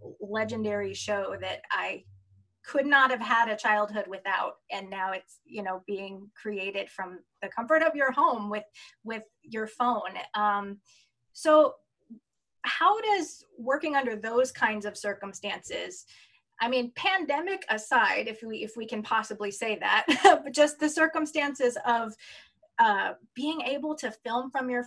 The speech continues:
phone, working over Zoom, directing from afar, as opposed to having a director, you know, right in your face with a camera. I mean, how has it compared to everything else for, for each of you? I mean,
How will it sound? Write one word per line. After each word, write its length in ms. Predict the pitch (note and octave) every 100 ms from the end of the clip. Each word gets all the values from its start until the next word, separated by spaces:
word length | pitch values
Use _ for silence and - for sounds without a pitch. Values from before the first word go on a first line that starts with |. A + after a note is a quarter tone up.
| -
phone, 480 | A#3 A#3 A#3 A#3 A3
working 480 | G#3 A#3 C4 A#3+ A#3
over 360 | A#3 A#3 A3 G#3+
Zoom, 680 | G3+ A#3 B3 B3 A#3+ A3+ A#3 - - -
directing 720 | G#3+ A3+ A3 D#4+ - C4+ B3 A#3+
from 260 | A#3+ A#3+
afar, 640 | G#3+ - A3 A#3 A#3 A3+ A3
as 220 | A3 A3
opposed 380 | A3 A3 G#3+ -
to 80 |
having 380 | G#3 G#3 G#3 G#3+
a 80 | G#3
director, 680 | G3+ G3+ G#3+ - G3+ G3 G3
you 120 | G#3+
know, 100 | G3+
right 280 | F#3+ G#3 G#3+
in 100 | G#3+
your 140 | G#3 G#3
face 320 | G#3 G#3+ -
with 80 | G3+
a 60 | G3+
camera. 400 | A3 G#3+ G3+ G3 F#3 - _ _ _ -
I 100 | B3
mean, 340 | C4 C4+ C4 - _ _ _ _ _ -
how 300 | - A3+ D#4+
has 180 | F#4 E4+
it 140 | -
compared 520 | E4+ D4+ A#3+ D4+ F4+ G#3
to 180 | G#3 G#3+
everything 480 | A3 C4 C#4+ C#4+
else 440 | B3 B3 D#4+ - -
for, 260 | A3 G#3+ -
for 240 | - A3
each 280 | A3 - -
of 140 | C#4+
you? 220 | F#3+ F#3 F#3+
I 140 | F#3+
mean, 340 | G#3 G3+ G3+